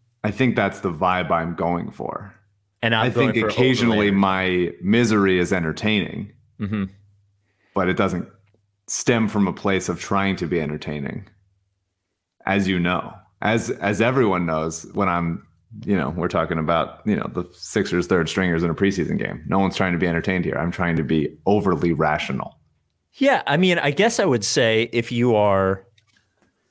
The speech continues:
Speaker 2: making a podcast, isn't the goal to entertain people? Isn't that why they listen? Isn't that, like, the
Speaker 1: Nah,
Speaker 2: whole
Speaker 1: nah.
Speaker 2: thing? I don't, I don't
Speaker 1: Could be
Speaker 2: understand.
Speaker 1: anything.
Speaker 2: Uh, all right,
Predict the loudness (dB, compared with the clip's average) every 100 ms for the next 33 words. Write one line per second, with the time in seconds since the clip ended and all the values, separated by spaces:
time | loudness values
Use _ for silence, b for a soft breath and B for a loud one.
0 | _ 0 4 4 2 0 0 0 0 0
1 | -4 -8 -8 -12 -16 -8 -4 -2 0 0
2 | -2 2 2 2 0 -2 0 -2 -2 -4
3 | -4 -6 -6 -2 -2 0 0 2 0 2
4 | 0 -2 -4 -8 -6 -4 -2 -2 -2 0
5 | 2 2 0 -2 -4 -4 -6 -2 -2 -2
6 | -4 -2 0 0 0 2 2 2 2 -2
7 | -4 B B B B B B B B B
8 | B _ 0 2 4 4 2 2 2 4
9 | 4 2